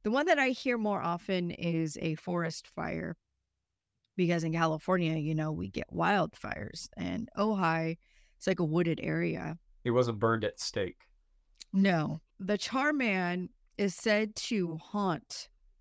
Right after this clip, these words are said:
Speaker 1: a stretch of road called Creek Road in Ojai, California,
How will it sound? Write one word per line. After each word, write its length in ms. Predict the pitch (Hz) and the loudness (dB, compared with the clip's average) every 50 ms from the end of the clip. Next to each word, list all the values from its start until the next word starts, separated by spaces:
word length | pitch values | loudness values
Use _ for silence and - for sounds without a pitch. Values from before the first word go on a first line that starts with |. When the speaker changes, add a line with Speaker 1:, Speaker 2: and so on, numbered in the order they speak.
| _ _ _ _ _ _ _ _ - _ _ _ _ - | _ _ _ _ _ _ _ _ -20 _ _ _ _ -2
Speaker 1:
a 120 | 214 196 185 | 0 0 0
stretch 560 | - - - - - 196 202 196 - - - - | 0 -2 -4 0 2 2 2 0 -2 -8 -6 -2
of 240 | - 180 160 156 156 | -2 -2 -2 0 -2
road 480 | 160 160 160 156 156 156 156 156 - - - | -2 0 2 2 2 0 0 -2 -4 -8 -8
called 420 | - - 165 156 151 151 160 - - - | -4 0 0 0 0 -2 -4 -6 -8 -18
Creek 400 | - - - 254 294 277 - - - | -12 -4 -2 0 0 0 -2 -6 -8
Road 460 | - 175 165 160 156 156 156 156 156 - | -4 -2 0 0 2 2 2 0 0 0
in 180 | - 180 170 | -2 -2 -2
Ojai, 460 | - - 175 175 175 180 185 180 180 - | -2 -2 -2 0 0 0 0 -2 -2 -2
California, 1080 | - 208 180 170 170 170 _ _ _ _ - - 202 208 196 175 151 147 - 202 175 | -2 -2 -2 -2 -4 -6 _ _ _ _ -4 0 0 2 2 0 -2 -2 -4 -6 -8